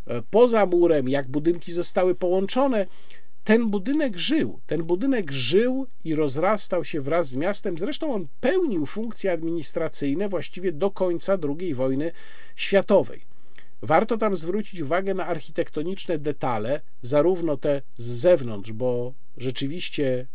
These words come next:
dobrze jest go obejść, obejrzeć dokładnie od zewnątrz. Niektóre rzeczy tam pojawiły się w wieku dziewiętnastym, tak jak, mm,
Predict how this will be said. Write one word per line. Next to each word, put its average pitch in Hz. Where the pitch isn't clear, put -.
dobrze 143
jest 120
go 120
obejść, 123
obejrzeć 143
dokładnie 123
od 107
zewnątrz. 135
Niektóre 143
rzeczy 139
tam 131
pojawiły 131
się 139
w 110
wieku 120
dziewiętnastym, 143
tak 110
jak, -
mm, 113